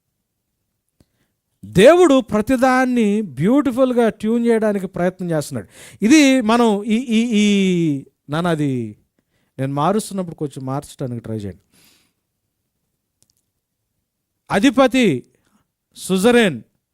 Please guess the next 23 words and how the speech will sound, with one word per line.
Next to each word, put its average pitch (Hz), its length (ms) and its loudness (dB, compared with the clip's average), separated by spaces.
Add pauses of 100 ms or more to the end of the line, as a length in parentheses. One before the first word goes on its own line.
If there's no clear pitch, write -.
(380)
అన్నవాడు 208 760 0 (400)
ఒక 143 140 -6
చిన్న 226 340 -2
భూగో-, 208 420 0
భౌగోళిక 208 560 2
ప్రాంతానికి 185 640 -8
రాజు. 147 480 -4
ఇది 147 180 -6
నేను 165 200 -2
దీని 156 180 -4
గురించి 180 260 -6
మనం 180 220 -4
మాట్లాడుతూ 165 460 -6
ఉన్నాం 113 200 -10
కదా. 139 180 -8 (920)
ఆశ్రితుడు 208 580 -2
వేజల్ 196 460 2
అన్నవాడు 190 440 0
ఏంటంటే 175 340 -2
వాడి 170 280 -2
దగ్గర 170 200 -2
బ్రతకడానికి 170 680 -2
వచ్చినాడు, 92 420 -14